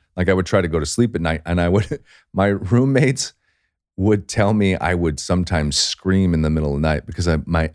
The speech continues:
my nervous system was so amped up. I would literally yell in the middle of the night and make crazy noises and they'd make fun of me. And I couldn't, I couldn't, I needed sleep. So you get in this chronic cycle.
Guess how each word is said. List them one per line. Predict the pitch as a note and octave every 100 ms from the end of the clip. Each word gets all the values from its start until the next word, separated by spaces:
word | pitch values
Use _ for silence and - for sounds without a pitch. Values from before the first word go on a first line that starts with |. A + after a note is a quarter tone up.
| -
my | E2+ D#2+
nervous | E2 F#2 F#2
system | - F#2+ E2+
was | D#2
so | - E2 E2+
amped | E2 E2 -
up. | E2+ B2 - _ -
I |
would | F#2 F#2+
literally | E2+ G2 G#2 F2 -
yell | E2 E2 F2+ F2
in | D#2+
the | D2
middle | D#2+
of | D#2
the |
night | D#2+ C#2 - _
and | A2+
make | A2+ A2+
crazy | - - G#2 G2+ F2+
noises | E2 F2 D2+ B1
and | D2
they'd | C2+ B1+
make | C#2
fun | - D2
of | A#1
me. | - - _ _ _ -
And | G2+ G2 - -
I | G#2+
couldn't, | - C#3+ C3 - -
I |
couldn't, | F2 - A2 - _
I | D2+
needed | E2+ F#2 F2+
sleep. | D#2+ - D3 -
So | -
you | G2+
get | G#2+
in | F#2
this | E2+
chronic | - - F#2 E2+
cycle. | - G2+ E2 A#1+